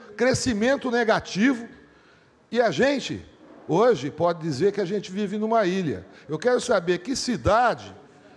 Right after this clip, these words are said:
inaugurou um shopping, a quem eu tive a honra,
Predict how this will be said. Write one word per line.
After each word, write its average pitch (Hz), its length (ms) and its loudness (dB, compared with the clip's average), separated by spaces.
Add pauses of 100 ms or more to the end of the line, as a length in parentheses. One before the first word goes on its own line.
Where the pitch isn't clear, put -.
(300)
inaugurou 202 720 2
um 185 60 -2
shopping, 202 540 2
a 165 100 2
quem 202 140 -6
eu 180 120 2
tive 147 560 -4
a 147 220 2
honra, 156 560 2